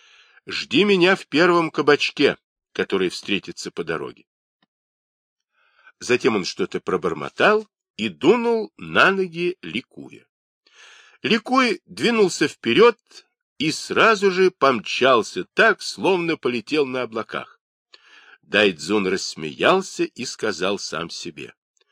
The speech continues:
"Ничего, я заставлю его поголодать денек".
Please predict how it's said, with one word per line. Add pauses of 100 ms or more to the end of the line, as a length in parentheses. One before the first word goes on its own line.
(180)
"Ничего, (760)
я
заставлю
его
поголодать
денек".